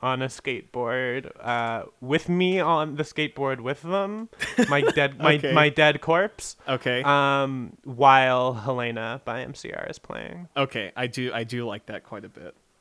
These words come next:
Speaker 2: I think,
Speaker 1: Thank
Speaker 2: uh,
Speaker 1: you.
Speaker 2: I, I think that about does it for this episode of Emoji Jerome. Is there anything you wanna add as we put the bow on this one?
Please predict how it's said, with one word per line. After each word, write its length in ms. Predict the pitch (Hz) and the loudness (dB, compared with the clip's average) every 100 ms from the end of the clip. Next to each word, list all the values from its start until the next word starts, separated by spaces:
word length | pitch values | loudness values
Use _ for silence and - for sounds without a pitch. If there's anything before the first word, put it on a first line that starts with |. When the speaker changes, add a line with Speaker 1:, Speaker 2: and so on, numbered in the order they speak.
| _ _ _ _ _ _ _ _ _ _ _ - | _ _ _ _ _ _ _ _ _ _ _ -4
Speaker 2:
I 80 | 185 | -2
think, 300 | 285 311 277 | 0 -2 2
Speaker 1:
Thank 280 | 226 185 175 | 4 4 0
Speaker 2:
uh, 40 | - - | -8 -12
Speaker 1:
you. 100 | 156 - | -14 -2
Speaker 2:
I, 180 | 160 170 | 0 2
I 120 | 170 | 2
think 240 | 160 214 185 | 0 -2 2
that 160 | 165 | 2
about 240 | 160 147 147 | 4 0 0
does 240 | 143 143 | 0 0
it 140 | 147 _ _ _ | -6 _ _ _
for 140 | - 135 | -4 -2
this 180 | 127 | 0
episode 380 | 147 135 - 151 | -2 -2 -2 -2
of 80 | 131 | -2
Emoji 420 | 123 127 127 131 | -4 -4 -6 -8
Jerome. 440 | 131 127 127 127 123 _ _ _ - | -6 -6 -4 -6 -10 _ _ _ -10
Is 100 | 135 | -2
there 140 | 143 | 0
anything 280 | 143 143 151 | 0 -2 -4
you 80 | 139 | -2
wanna 160 | 135 127 | -2 0
add 180 | 123 123 | 0 -2
as 120 | 120 | -6
we 100 | 123 | -8
put 180 | - - | -8 -8
the 80 | |
bow 220 | 117 120 120 | -4 -2 -2
on 120 | 120 | -4
this 200 | 120 - | -6 -8
one? 260 | 127 123 | -8 -8